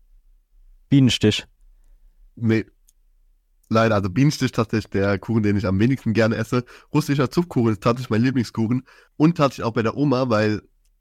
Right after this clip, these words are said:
Speaker 2: also der ist gar nicht so einfach zu machen, weil der auch gern mal einfällt und so, ne? Also den hinzukriegen, dass er so fluffig und hoch backt, das ist gar nicht so einfach. Ich meine, du kennst dich da ein bisschen mehr aus, aber russischer Zupfkuchen von meiner Oma, ich hab den auch schon versucht nachzumachen, gar nicht so einfach. Also wirklich, mir gelingt's nicht so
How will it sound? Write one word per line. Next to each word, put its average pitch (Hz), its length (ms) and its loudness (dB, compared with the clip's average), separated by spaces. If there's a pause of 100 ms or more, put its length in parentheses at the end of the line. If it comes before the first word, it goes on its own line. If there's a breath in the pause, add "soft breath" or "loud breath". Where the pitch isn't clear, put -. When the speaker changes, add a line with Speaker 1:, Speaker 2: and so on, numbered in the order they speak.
Speaker 2:
also 110 180 -2
der 113 200 0
ist 123 160 -6
gar 131 120 2
nicht 160 160 -2
so - 80 -2
einfach 123 300 -2
zu - 120 -6
machen, 98 440 0
weil 104 120 0
der 104 120 2
auch 107 180 -6
gern 113 160 4
mal 101 120 4
einfällt 104 520 0
und 82 160 -2
so, 82 180 -4
ne? 113 240 0 (300 soft breath)
Also 104 200 2
den 117 240 4
hinzukriegen, 117 600 2
dass 107 160 2
er 104 80 2
so 95 140 -4
fluffig 156 480 -2
und 92 160 -4
hoch 170 220 0
backt, - 420 -4 (580)
das 104 160 -2
ist 117 140 -10
gar 143 120 2
nicht 170 140 -2
so - 100 -4
einfach. 127 320 0
Ich 87 100 -4
meine, 101 140 -2
du 120 140 0
kennst 123 240 -2
dich 113 100 -6
da 110 100 -2
ein 104 60 -6
bisschen 101 240 -4
mehr 120 220 0
aus, 117 180 -4 (320 soft breath)
aber 101 200 -2
russischer 147 520 -4
Zupfkuchen 139 380 -2
von 117 120 0
meiner 110 260 2
Oma, 117 240 4
ich 101 100 -6
hab 117 120 -2
den 110 120 0
auch 107 100 0
schon 107 120 -4
versucht 104 260 -2
nachzumachen, 98 560 -2
gar 101 140 4
nicht 117 140 -2
so 107 120 0
einfach. 98 400 0
Also 87 260 0
wirklich, 101 320 -2
mir 104 140 2
gelingt's 98 340 -2
nicht 113 280 -2
so 113 320 0